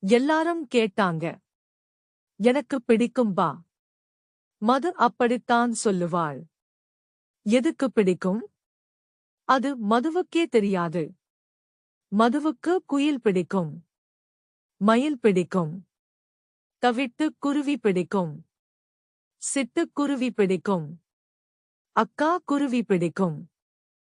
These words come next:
காக்கா பிடிக்கும். மைனா பிடிக்கும். மஞ்சள் சிட்டு பிடிக்கும். நீர்க்காகம் பிடிக்கும். மீன் கொத்தி பிடிக்கும்.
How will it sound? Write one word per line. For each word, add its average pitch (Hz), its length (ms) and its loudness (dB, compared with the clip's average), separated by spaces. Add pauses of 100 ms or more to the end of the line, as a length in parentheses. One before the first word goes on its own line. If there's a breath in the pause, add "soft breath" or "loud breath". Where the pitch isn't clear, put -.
(360)
காக்கா 262 400 0
பிடிக்கும். 190 600 0 (1080)
மைனா 277 460 2
பிடிக்கும். 202 600 0 (1120)
மஞ்சள் 269 460 2
சிட்டு 240 400 0
பிடிக்கும். 180 560 0 (1120)
நீர்க்காகம் 302 680 0
பிடிக்கும். 190 540 0 (1080)
மீன் 311 300 0
கொத்தி 240 320 0
பிடிக்கும். 170 520 -2